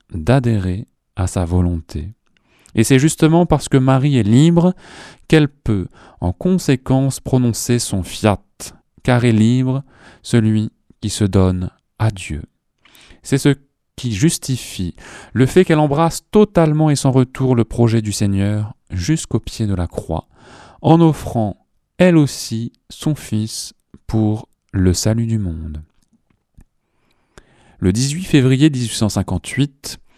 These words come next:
la Vierge Marie demande à Bernadette : « Voulez-vous me faire la grâce de venir ici pendant quinze jours ? »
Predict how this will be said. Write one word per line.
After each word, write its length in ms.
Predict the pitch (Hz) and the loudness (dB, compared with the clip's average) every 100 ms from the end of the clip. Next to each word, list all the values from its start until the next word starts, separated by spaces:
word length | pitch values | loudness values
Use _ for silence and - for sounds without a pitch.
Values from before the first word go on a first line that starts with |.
| - - - _ _ - | -20 -20 -20 _ _ -4
la 80 | |
Vierge 300 | 95 151 160 | 2 4 4
Marie 680 | 151 143 139 147 170 185 196 320 - _ _ _ _ | 2 2 2 0 0 0 -2 -6 -20 _ _ _ _
demande 640 | 120 117 139 143 165 170 170 - | -4 2 2 2 0 -2 -4 -2
à 140 | 117 | -2
Bernadette : « 800 | 98 127 120 101 90 - _ - | 2 2 0 0 -2 -4 _ -14
Voulez-vous 400 | 92 127 135 127 | -4 0 0 0
me 120 | 156 120 | 0 -2
faire 260 | - 139 | 0 -2
la 100 | 123 | 0
grâce 380 | 107 117 139 - | -2 -2 -2 -4
de 100 | 107 | -4
venir 440 | 104 110 120 135 - | -2 0 0 -2 -6
ici 360 | 104 95 - | -8 -8 -10
pendant 280 | 120 98 92 | -6 -4 -4
quinze 340 | 90 110 113 104 | -6 -6 -4 -4
jours ? » 640 | 82 80 78 78 80 _ | -4 -6 -6 -10 -14 _